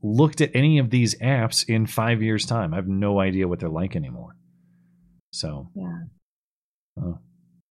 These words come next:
Speaker 1: Uh, Laughing Boy. Uh,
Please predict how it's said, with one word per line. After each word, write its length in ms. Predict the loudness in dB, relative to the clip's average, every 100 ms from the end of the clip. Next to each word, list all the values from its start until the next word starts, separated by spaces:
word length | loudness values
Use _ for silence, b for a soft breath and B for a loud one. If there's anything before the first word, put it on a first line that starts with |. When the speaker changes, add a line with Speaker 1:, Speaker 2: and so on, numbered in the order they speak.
| _ B B _ _ _ _ _ -6
Speaker 1:
Uh, 140 | -4 -2
Laughing 480 | 0 2 4 4 4
Boy. 260 | 4 -4 -18 _ _ -12
Uh, 120 | -12